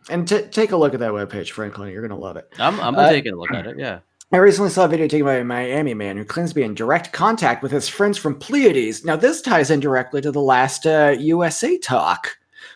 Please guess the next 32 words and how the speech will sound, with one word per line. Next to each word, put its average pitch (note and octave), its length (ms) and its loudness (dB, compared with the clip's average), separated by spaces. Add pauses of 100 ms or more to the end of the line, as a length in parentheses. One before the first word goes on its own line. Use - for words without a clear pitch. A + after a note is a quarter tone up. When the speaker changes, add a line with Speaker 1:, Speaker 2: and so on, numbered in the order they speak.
(100)
Speaker 1:
where D#3 140 4
they, A3 280 8
uh, C#3 420 6
they D#3 160 6
went D3 260 4
to D3+ 60 2
Speaker 2:
Mm-hmm. C#3+ 60 -2
Speaker 1:
that D3+ 120 2
influencer E3+ 800 0 (120)
party E3 260 2
and E3 100 2
they E3 60 -2
met G3+ 280 0
the D3+ 120 -2
Pleiadian D3 720 -2
lady, A2 380 -6
and, B2 180 -4
uh, C3 240 0 (100)
Laddle E3 420 2
fell D#3 260 -4
quite F3 340 -2
in D#3 80 -6
love E3 360 0
with A2 200 -10
one B2 160 -8
of A#2 100 -10
those G#2+ 300 -4
Nordic A#2 500 -4
aliens A2+ 540 -2
without A2 340 -2
a G2 60 -6
nose. G#2+ 680 -4